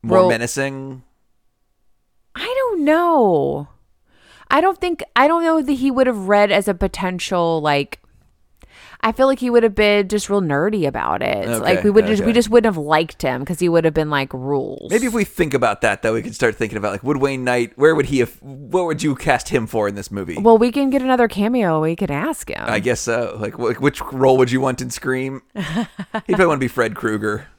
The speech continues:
Speaker 2: <laughs> Which is hilarious.
Speaker 1: <laughs> A great joke.
Speaker 2: It's so funny. <laughs> Um, stay tuned.
Speaker 1: And then we have Matthew Lillard and Jamie Kennedy in the building.
Speaker 2: Yeah, we, we have our little introduction, which,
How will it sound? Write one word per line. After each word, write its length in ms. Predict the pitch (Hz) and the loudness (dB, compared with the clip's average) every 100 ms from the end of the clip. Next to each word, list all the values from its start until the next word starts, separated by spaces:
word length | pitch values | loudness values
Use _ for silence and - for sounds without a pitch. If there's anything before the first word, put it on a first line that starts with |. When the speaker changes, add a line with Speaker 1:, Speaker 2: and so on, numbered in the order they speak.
| _ _ 269 - | _ _ -12 -10
Speaker 2:
<laughs> 500 | - - - - - | -12 -16 -18 -20 -10
Which 220 | 262 - | -8 -8
is 140 | - - | -14 -12
hilarious. 840 | - - - 156 - 719 - - - - | -12 -10 -8 -6 -6 -8 -10 -8 -10 -8
Speaker 1:
<laughs> 80 | 190 | -10
A 40 | |
great 420 | - 156 151 151 120 | -4 4 4 4 -4
joke. 380 | 123 131 143 151 | -2 -2 0 -2
Speaker 2:
It's 260 | 165 - - | -4 -8 -6
so 200 | 113 - | -6 -6
funny. 500 | - 214 - 262 - - 226 - | -12 -12 -8 -10 -8 -8 -8 -6
<laughs> 320 | - - - - - - - - - 170 - - - _ | -8 -8 -10 -10 -10 -16 -16 -20 -14 -14 -12 -16 -16 _
Um, 380 | 190 190 175 175 - | -8 -6 -6 -10 -10
stay 180 | 170 160 | -10 -8
tuned. 340 | 175 139 160 - - | -6 -8 -10 -18 -6
Speaker 1:
And 120 | 127 | -2
then 80 | 135 | 2
we 80 | 135 | 6
have 200 | 127 104 | 6 4
Matthew 360 | 98 - 120 | -2 -2 -2
Lillard 320 | 127 139 147 143 | 2 4 4 4
and 100 | 135 | 0
Jamie 240 | 139 156 | -2 -4
Kennedy 480 | - 147 170 196 196 | -6 -8 -4 -2 -2
in 80 | 185 | 0
the 60 | |
building. 440 | 185 170 170 170 226 | 4 6 6 4 4
Speaker 2:
Yeah, 320 | 220 269 254 | 6 6 6
we, 200 | 202 202 | 4 2
we 100 | 208 | 4
have 220 | 190 180 | 4 6
our 160 | 180 180 | 4 4
little 260 | 185 185 | 4 4
introduction, 840 | - 190 208 175 165 - 208 208 | 2 -2 0 0 0 0 2 2
which, 220 | 185 202 | 2 -2